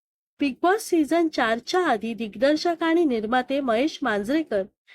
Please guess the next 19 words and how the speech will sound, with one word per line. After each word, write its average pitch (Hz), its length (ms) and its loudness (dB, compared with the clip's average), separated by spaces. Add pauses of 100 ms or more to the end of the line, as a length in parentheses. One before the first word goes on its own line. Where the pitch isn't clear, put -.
(140)
हे 349 80 2
कॅन्सरने 311 600 0
ग्रासलेले. 214 720 -2 (560)
त्यांनी 294 340 4
या 359 140 4
भयंकर 247 540 0
आजाराला 208 720 0 (360)
मोठ्या 277 320 2
हिमतीने 311 640 2
लढा 240 280 4
दिला 233 280 0
होता. 185 340 -2 (640)
जेव्हा 240 240 4
महेश 262 400 2
मांजरेकर 254 600 0
यांना 208 360 0 (400)
मूत्राशयाचा 359 840 2
कर्करोग 302 560 0 (100)
झाल्याचं 226 460 0